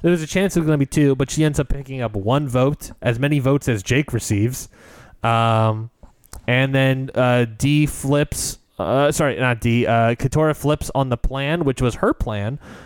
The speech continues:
uh, goes against Jake, uh, and doesn't trust him for some reason.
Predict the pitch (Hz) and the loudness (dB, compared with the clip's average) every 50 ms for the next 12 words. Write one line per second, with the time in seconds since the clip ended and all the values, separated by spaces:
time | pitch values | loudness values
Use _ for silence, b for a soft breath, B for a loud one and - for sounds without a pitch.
0 | B B - 110 113 113 110 113 113 113 110 113 110 113 139 151 156 135 143 120 | B B -2 0 2 4 4 4 4 4 4 2 2 2 2 2 2 2 0 0
1 | 120 127 151 185 - - - - 120 117 127 147 - - - B B B B B | 0 0 0 0 -4 -8 -4 -2 0 0 0 0 -4 -8 -14 B B B B B
2 | B B - - 104 113 113 113 113 113 113 113 113 113 113 - - 120 117 135 | B B -4 0 2 2 4 4 4 4 4 4 2 2 0 -2 -4 -2 0 0
3 | 139 127 120 - - 131 139 - - 139 123 - 113 - 117 110 104 101 104 104 | -2 -2 -4 -2 0 0 0 0 -4 -4 -2 -2 -2 -2 -2 -2 0 0 0 0
4 | 95 107 117 131 160 | 0 0 -2 -2 -4